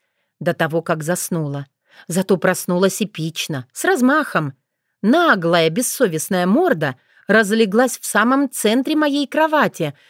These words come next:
в одних домашних штанах, в то время как себя я обнаружила спящей на нём. "Ты снова!" просипела я хмуро, уже порядком устав возмущаться. "В чём я опять виноват?" Широко улыбнулся засранец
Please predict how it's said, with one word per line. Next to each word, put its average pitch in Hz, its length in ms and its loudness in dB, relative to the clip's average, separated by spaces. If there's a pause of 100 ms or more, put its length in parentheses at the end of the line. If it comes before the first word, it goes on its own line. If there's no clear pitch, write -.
(100)
в 196 120 2
одних 214 400 2
домашних 254 540 2
штанах, 339 680 0 (400)
в - 100 -18
то 180 120 -4
время 175 320 2
как 180 220 -2
себя 170 300 -2
я 190 240 2
обнаружила 175 560 0
спящей 175 560 -2
на 294 120 2
нём. 190 360 0 (760)
"Ты 285 160 -2
снова!" 277 540 4 (400)
просипела 180 460 0
я 175 180 2
хмуро, 214 460 2
уже 160 240 -2
порядком 220 520 0
устав - 380 -2
возмущаться. 175 880 -2 (540)
"В - 120 -20
чём 160 280 -2
я 139 200 -2
опять 131 340 -6
виноват?" 151 600 -2 (300)
Широко 180 600 0
улыбнулся 180 640 -2
засранец 190 680 -2